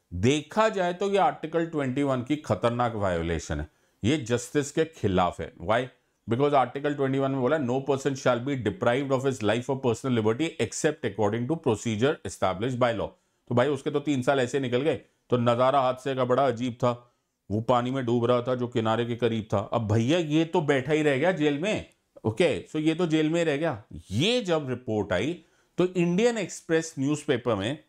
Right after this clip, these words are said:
ये इंडियन एक्सप्रेस न्यूज़पेपर में ये बात पब्लिश हो गई, धमाका हो गया।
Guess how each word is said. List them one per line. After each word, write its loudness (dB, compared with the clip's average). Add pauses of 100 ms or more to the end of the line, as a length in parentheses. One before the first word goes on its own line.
(160)
ये 2
इंडियन 2
एक्सप्रेस -4
न्यूज़पेपर 0
में 0
ये 2
बात 0
पब्लिश -2
हो -4
गई, -4 (380)
धमाका 2
हो 2
गया। -10